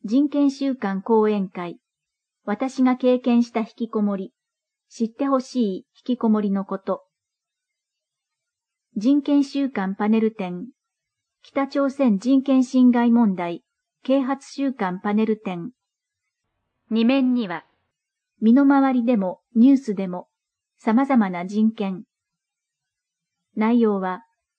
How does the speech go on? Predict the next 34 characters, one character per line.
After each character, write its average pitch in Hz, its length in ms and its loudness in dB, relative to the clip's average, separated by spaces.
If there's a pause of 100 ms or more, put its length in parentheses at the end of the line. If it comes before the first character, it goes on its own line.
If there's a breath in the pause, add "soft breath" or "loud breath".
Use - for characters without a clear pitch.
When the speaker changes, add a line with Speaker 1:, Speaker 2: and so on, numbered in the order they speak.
(220)
Speaker 1:
イ 254 160 4
ン 285 80 0
タ 294 140 0
ー 294 60 4
ネ 285 120 4
ッ 285 100 -4
ト 220 140 2
に 196 120 2
よ 190 120 -2
る 185 240 -4
人 247 260 2
権 277 220 4
侵 269 260 4
害 180 260 0
を 180 60 -6
な 196 160 -4
く - 60 -20
し - 160 -4
ま 214 120 2
し 214 160 -4
ょ 196 300 0
う。 - 80 -20 (1000)
ハ 233 140 -6
ラ 277 120 -2
ス 269 160 0
メ 214 140 6
ン 190 80 -4
ト 190 120 -4
は 180 80 -2
や 190 140 -4
め 226 120 2
ま 226 140 2
し 226 180 -6
ょ 185 320 -4